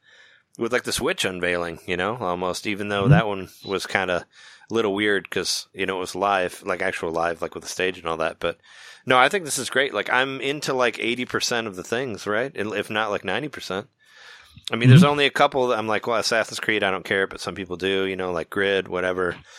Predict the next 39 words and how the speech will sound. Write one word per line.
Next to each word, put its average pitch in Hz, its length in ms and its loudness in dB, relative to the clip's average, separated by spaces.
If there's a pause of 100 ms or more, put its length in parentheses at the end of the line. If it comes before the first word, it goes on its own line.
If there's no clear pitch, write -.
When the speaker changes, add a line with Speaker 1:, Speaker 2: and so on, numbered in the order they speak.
(180)
Speaker 1:
Uh, 90 300 2
Speaker 2:
Yeah, 208 60 10
I 190 60 10
would 165 100 10
Speaker 1:
Su-, 196 100 8
Speaker 2:
say - 20 8
all 196 200 10
the 214 60 6
Speaker 1:
Susu, 208 120 2
Speaker 2:
things 123 200 6
that 117 100 4
Speaker 1:
whatever, 107 300 4
Speaker 2:
for 104 40 4
me - 80 0
I 127 60 -2
don't 120 80 -2
Speaker 1:
you 98 60 -2
know. 95 140 -2
Speaker 2:
care 139 140 0
about, 120 300 0
I'm 107 100 -2
still 117 240 -2
happy 98 640 -2 (800)
because 123 560 0
the 131 220 0
more 123 260 6
people 127 340 4
that 117 100 2
are 110 120 2
drawn 107 300 6
to 107 100 4
the 95 60 -2
Switch, - 380 2
the - 60 -2
better 120 280 4
for 117 180 2
all 120 180 4
of 80 80 2
us. 80 320 -2